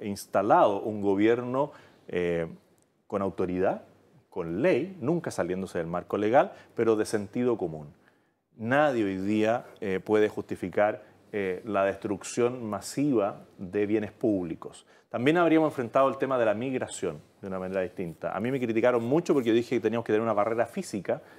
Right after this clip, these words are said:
entre Bolivia y Chile, porque Bolivia no ha colaborado en retener a los migrantes en Bolivia.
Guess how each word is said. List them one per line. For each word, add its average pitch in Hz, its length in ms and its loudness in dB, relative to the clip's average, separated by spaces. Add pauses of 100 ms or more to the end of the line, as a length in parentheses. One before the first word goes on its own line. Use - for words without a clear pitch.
(280)
entre 156 520 0
Bolivia 123 640 0
y 101 100 -8
Chile, 135 360 -2
porque 98 220 -6
Bolivia 90 340 2
no 107 160 0
ha 151 80 2
colaborado 117 720 4
en 98 180 -8
retener 101 500 -2
a 120 80 2
los 104 140 -2
migrantes 95 680 -4
en 160 180 2
Bolivia. 90 440 -2